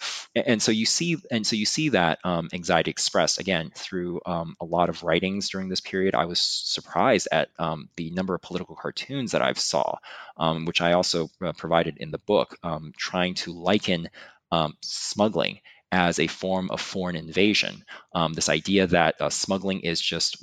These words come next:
one way for geopolitical rivals like Japan or foreign powers to extend their control over China. Um, as for the, uh,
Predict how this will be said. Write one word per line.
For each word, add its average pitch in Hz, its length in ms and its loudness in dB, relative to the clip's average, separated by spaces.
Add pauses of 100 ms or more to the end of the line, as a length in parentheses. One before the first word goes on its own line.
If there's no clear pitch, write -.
(120)
one 95 400 -2 (100)
way 87 380 2
for 82 760 -2
geopolitical 85 840 -2 (300)
rivals 82 520 2
like 92 220 2
Japan 80 580 -4
or 82 120 -8
foreign 92 400 -2
powers - 640 2
to 85 300 -6
extend 92 580 -2
their 82 300 2
control 85 520 -2
over 80 180 -8
China. 87 480 -2 (640)
Um, 92 400 6
as 135 340 4
for 104 520 4
the, 92 400 2
uh, 85 260 6